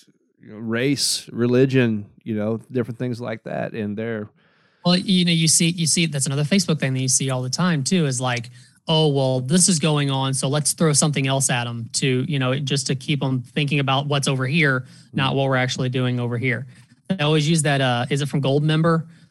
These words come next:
Speaker 2: The woman on there, like, uh, what was the Murder Hornets or whatever? That was a big one that went around for a while when they were talking about murder hornets coming.
Speaker 1: Uh-huh.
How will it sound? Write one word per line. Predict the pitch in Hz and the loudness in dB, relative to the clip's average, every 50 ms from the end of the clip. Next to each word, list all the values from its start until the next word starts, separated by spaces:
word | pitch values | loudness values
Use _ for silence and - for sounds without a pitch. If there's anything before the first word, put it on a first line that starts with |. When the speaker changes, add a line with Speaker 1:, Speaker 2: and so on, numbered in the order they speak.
| _ _ - | _ _ -4
Speaker 2:
The | - 131 | -2 0
woman | 135 147 143 147 147 139 143 139 131 - _ _ _ _ - | 2 2 2 2 2 2 0 -2 -4 -8 _ _ _ _ -2
on | 151 147 143 139 | 0 2 2 2
there, | 143 139 139 139 135 | 2 2 2 2 0
like, | 131 127 127 123 127 | 0 0 -2 -2 -2
uh, | 127 120 117 117 117 113 - - - - _ - | -2 -4 -2 -4 -6 -8 -10 -14 -20 -18 _ -2
what | 156 165 | 2 2
was | 175 165 143 | 4 4 4
the | 156 147 135 131 131 - - - _ _ - | 2 2 0 0 -2 -4 -10 -20 _ _ -4
Murder | 190 139 147 156 165 170 165 | -2 0 2 4 4 4 4
Hornets | - 185 180 180 185 185 175 - - - - | 4 4 4 4 4 2 2 0 -2 -2 0
or | 175 170 | 0 2
whatever? | 165 170 165 170 170 165 170 160 | 2 2 2 2 2 2 2 0
That | 143 143 143 | 0 0 0
was | 151 151 139 | 0 0 0
a | 151 | 0
big | 135 156 151 147 | 0 0 0 0
one | 156 151 151 | 0 0 0
that | 151 151 | 0 0
went | 151 151 147 | 0 0 0
around | 147 147 147 147 143 | 0 0 0 -2 -2
for | - 160 151 | -2 -2 0
a | 147 143 | 0 0
while | 139 139 139 139 143 143 139 | 0 0 0 0 0 -2 -2
when | 139 135 | -2 -2
they | 131 | -4
were | 127 | -4
talking | 123 147 135 143 139 | -4 -4 -2 -2 -2
about | 135 131 | -2 -2
murder | 127 131 135 139 | -2 -2 0 0
hornets | 135 139 143 139 139 135 131 - | -2 -2 -2 -2 -2 -2 -4 -4
coming. | - 143 139 143 143 139 135 135 | -2 0 0 0 0 0 -2 -2
Speaker 1:
Uh-huh. | 117 107 98 90 98 104 127 | 0 0 0 2 0 -2 -4